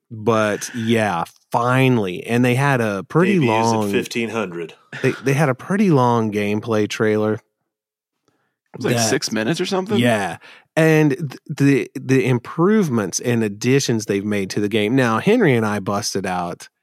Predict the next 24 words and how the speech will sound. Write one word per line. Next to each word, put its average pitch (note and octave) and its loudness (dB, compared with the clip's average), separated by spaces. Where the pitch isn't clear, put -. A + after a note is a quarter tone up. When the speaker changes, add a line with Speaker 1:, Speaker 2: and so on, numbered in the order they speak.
Speaker 1:
Lego G#2+ 0
Force G2+ -2
Awakens, F2+ -6
just - -6
kinda, F#2+ -4
like, F2+ -6
to F#2+ -10
get F#2+ -4
us F#2 -6
prepped - -4
up. F#2+ -4
And E3+ 2
there's C#4+ 4
a B3+ 2
lot C3+ 4
of A#2 -4
stuff G#2+ -2
in G2 -2
that G2 -6
game G2 -4
that E2 -6
took G#2 -4
the F#2 -4
Lego F#2+ -4